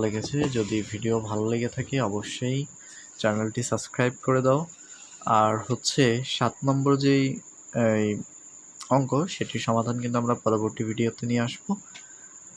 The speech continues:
তো আমাদের চ্যানেলটি সাবস্ক্রাইব করে রাখতে পারো এবং ভিডিও ভালো লাগলে অবশ্যই কমেন্ট করে যাও। আজকের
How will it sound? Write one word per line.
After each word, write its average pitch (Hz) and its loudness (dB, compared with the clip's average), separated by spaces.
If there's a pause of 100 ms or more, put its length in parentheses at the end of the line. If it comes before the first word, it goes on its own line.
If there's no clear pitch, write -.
(240)
তো 143 6 (1300)
আমাদের 131 4
চ্যানেলটি 131 4
সাবস্ক্রাইব 139 2
করে 139 6
রাখতে 139 -2
পারো 151 6 (200)
এবং 120 4 (380)
ভিডিও 123 2
ভালো 117 4
লাগলে 127 2 (100)
অবশ্যই 113 0
কমেন্ট 123 2
করে 131 4
যাও। 160 4 (720)
আজকের 151 0